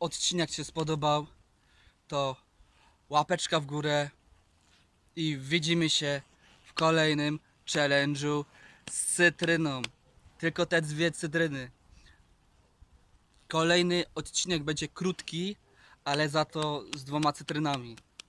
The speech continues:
które jeszcze nie zjadłem. Żeby potwierdzić, że to są te, to tu macie, jedna jest żółta, druga taka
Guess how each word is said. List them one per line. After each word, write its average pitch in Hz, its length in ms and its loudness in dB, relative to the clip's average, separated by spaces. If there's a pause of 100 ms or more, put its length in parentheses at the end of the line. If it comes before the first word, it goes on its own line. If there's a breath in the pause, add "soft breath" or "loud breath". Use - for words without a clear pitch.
(160)
które 143 240 -2
jeszcze 143 240 -2
nie 147 100 0
zjadłem. 127 420 -6 (840 soft breath)
Żeby 147 280 2
potwierdzić, 160 720 0 (140)
że 143 220 -2 (100)
to 151 120 -4
są 135 200 -4
te, 156 300 2 (1400)
to 131 180 -6
tu 156 140 -4
macie, 151 380 2 (500 loud breath)
jedna 147 280 4
jest 143 160 2
żółta, 156 260 -2
druga 147 260 -4
taka 143 340 -6